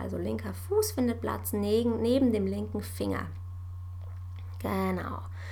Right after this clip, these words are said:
breite Sprinterposition. Komm mal so ein bisschen hoch mit dem Oberkörper und dann verbinde die Hände hinter deinem Rücken miteinander, also verschränke sie ineinander. Und dann atme dich hier nochmal in die Länge,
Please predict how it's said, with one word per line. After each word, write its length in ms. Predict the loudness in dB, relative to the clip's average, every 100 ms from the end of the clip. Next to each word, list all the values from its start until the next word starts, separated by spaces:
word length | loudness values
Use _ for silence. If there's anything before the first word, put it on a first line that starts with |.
| -8 -8
breite 440 | -2 0 2 0
Sprinterposition. 1000 | -2 -4 -6 -6 -6 -6 -6 -6 -6 -6 -6 -8 -8 2
Komm 140 | 8
mal 120 | 8
so 60 | 8
ein 100 | 8
bisschen 400 | 8 6 6 8
hoch 200 | 8 8
mit 160 | 8 8
dem 120 | 4
Oberkörper 720 | 6 4 4 2 2 2 0 -2 -8 -4
und 120 | 0
dann 100 | 0
verbinde 500 | 0 -2 2 6 8
die 120 | 6
Hände 420 | 4 4 6 8 8
hinter 340 | 6 4 4
deinem 220 | 4 2
Rücken 320 | 0 0 0
miteinander, 480 | -2 -2 -4 -2 -4 -4
also 140 | -4
verschränke 760 | -4 -2 0 4 6 8 6
sie 140 | 0 -2
ineinander. 640 | -2 -2 -2 -2 -4 -6 -6 -8 -8 -8 -8 -4
Und 140 | 0
dann 160 | 0 2 6
atme 460 | 10 12 12 10
dich 140 | 6 2
hier 140 | 0
nochmal 320 | 0 0 -2 2
in 380 | 6 10 10 8
die 80 |
Länge, 360 | 6 6 4 2